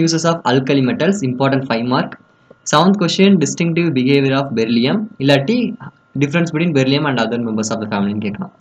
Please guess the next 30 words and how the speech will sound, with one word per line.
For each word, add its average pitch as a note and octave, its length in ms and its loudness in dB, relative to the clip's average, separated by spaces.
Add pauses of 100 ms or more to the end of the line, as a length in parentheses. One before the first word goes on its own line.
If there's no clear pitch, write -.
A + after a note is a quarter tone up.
(600)
நெக்ஸ்ட், D#3+ 220 0
எய்த் E3+ 160 0
கொஸ்டின், F3+ 260 2
similarities D#3 460 0
between D3+ 240 -2
beryllium C3 320 2
and A#2 120 0
aluminum, A#2 340 -2 (140)
ரொம்ப A#2 120 -4 (100)
இம்பார்ட்டன்டான A2 560 -6
கொஸ்டின். D#3+ 280 -6 (380)
நைன்த் D#3 220 0
கொஸ்டின், D3+ 280 0
use C#3 180 -4
of D3+ 40 -2 (100)
alkaline B2 340 -2
earth - 180 -6
metals, E3 260 -4 (280)
just B2+ 260 -2
ஒரு C3 140 2
ஒருத்துக்கும் C#3+ 300 -2
ரெண்டு A#2 180 -2
ரெண்டு A#2 160 -2
யூசஸ் A2+ 260 -8
பார்த்துக்கோங்க. G#2 380 -4 (680)
டென்த் F3 220 2
கொஸ்டின், F3+ 220 2
explain F3 260 -2
in D#3 100 -2
detail D#3 220 0